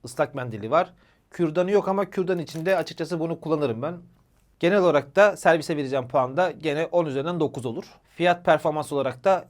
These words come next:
gene on üzerinden dokuz veririm bu menü için. Marmaris Büfe'nin menü altısını ben gayet beğendim. Fiyat performans olarak da gayet güzel. Şimdi ben ıslak hamburgeri genelde Taksim'de yiyen birisiyim.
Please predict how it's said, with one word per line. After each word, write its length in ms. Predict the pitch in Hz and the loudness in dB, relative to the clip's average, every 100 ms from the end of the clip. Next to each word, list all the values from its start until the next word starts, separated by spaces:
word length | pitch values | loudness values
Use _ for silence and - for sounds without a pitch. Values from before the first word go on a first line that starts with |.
| - | -6
gene 160 | 143 | -6
on 160 | 143 160 | -4 -4
üzerinden 360 | 135 135 131 127 | -4 -6 -4 -6
dokuz 320 | 135 180 143 | -4 -6 -2
veririm 380 | 135 131 160 151 | -2 0 -4 -2
bu 120 | 160 | -4
menü 300 | 139 127 143 | -4 -6 -8
için. 260 | 120 131 110 _ | -8 -12 -14 _
Marmaris 400 | 165 214 196 - | 2 2 0 -4
Büfe'nin 360 | 139 175 208 | -6 -4 -4
menü 180 | 160 175 | -4 0
altısını 520 | 180 151 - 170 180 | 2 2 -4 -8 -4
ben 160 | 165 165 | 0 0
gayet 320 | 160 156 170 | 2 2 2
beğendim. 320 | 143 131 107 | 0 0 -4
Fiyat 300 | 101 160 151 | -6 -2 -2
performans 380 | - 131 156 147 | -2 -4 -4 -6
olarak 240 | 139 117 117 | -6 -6 -10
da 60 | |
gayet 400 | 113 120 127 139 | -6 -2 -2 -4
güzel. 260 | 127 107 92 - _ _ _ _ _ | -10 -10 -12 -16 _ _ _ _ _
Şimdi 280 | - 123 113 - | -10 -10 -8 0
ben 140 | 180 | 0
ıslak 300 | 175 - - | 2 -2 0
hamburgeri 440 | 151 151 - 175 | 0 0 -4 -4
genelde 280 | 170 160 165 | -2 -2 -2
Taksim'de 420 | 165 151 - 151 | -2 -2 -4 -4
yiyen 260 | 151 127 113 | -2 -2 -4
birisiyim. 480 | 110 101 - 147 | -8 -10 -8 -8